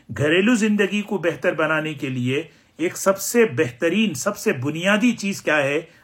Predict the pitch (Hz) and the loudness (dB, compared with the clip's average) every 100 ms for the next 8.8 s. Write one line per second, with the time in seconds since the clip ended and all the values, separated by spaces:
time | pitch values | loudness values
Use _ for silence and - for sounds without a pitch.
0 | - 151 165 226 214 208 226 143 175 180 | -2 0 2 0 -2 -2 -2 0 0 0
1 | 131 156 151 139 123 196 160 139 131 175 | 0 -4 -4 -8 -6 -6 -4 -2 -2 -2
2 | 123 127 131 117 - _ _ _ - - | -2 -2 -2 -4 -12 _ _ _ -10 0
3 | 147 160 220 196 190 175 143 - 175 180 | 0 2 -2 -2 -2 -2 -2 -2 -4 2
4 | 185 151 - 165 151 180 214 175 139 147 | 2 2 0 0 2 4 2 -2 -2 -2
5 | 127 120 _ _ _ _ _ _ _ _ | -2 -6 _ _ _ _ _ _ _ _
6 | _ _ _ _ 110 170 220 214 202 254 | _ _ _ _ -2 0 4 2 2 2
7 | 254 - 123 196 254 247 - 226 214 185 | 0 -6 2 4 6 2 0 -2 -2 -4
8 | 143 110 - - - 160 160 | -2 -6 -8 -18 -4 -4 -2